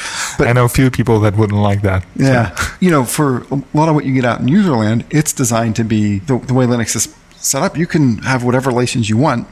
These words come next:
Speaker 1: and many of the packages are used by embedded vendors.
Speaker 2: Mm-hmm.
Speaker 1: It's not necessarily like they're selling you, uh, you know, zlib. Uh, that's really not what they're selling you. They're selling you zlib that's been cross-compiled for your
Speaker 2: Mm-hmm.
Speaker 1: target. 'Cause, you know, if you're dealing with a big system, that's one hassle you may not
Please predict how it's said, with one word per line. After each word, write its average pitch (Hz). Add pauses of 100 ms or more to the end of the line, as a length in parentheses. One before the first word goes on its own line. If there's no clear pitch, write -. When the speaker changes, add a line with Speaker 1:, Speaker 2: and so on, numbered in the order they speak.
(180)
Speaker 1:
and 120
many 143
of 170
the 143
packages 113
are 110
used 110
by 113
embedded 123
vendors. 101
Speaker 2:
Mm-hmm. 90
Speaker 1:
It's 139
not 156
necessarily 123
like 107
they're 110
selling 127
you, 101 (540)
uh, 92
you 110
know, 95
zlib. 120 (720)
Uh, -
that's 139
really 143
not 113
what 110
they're 110
selling 143
you. 104
They're 156
selling 147
you 123
zlib 117 (280)
that's 117
been 113
cross-compiled 101 (300)
for 107
your 117
Speaker 2:
Mm-hmm. 113
Speaker 1:
target. 135 (340)
'Cause, - (160)
you 233
know, 170
if 165
you're 196
dealing 196
with 175
a 170
big 143
system, 170
that's 139
one 147
hassle 127
you 113
may 117
not 110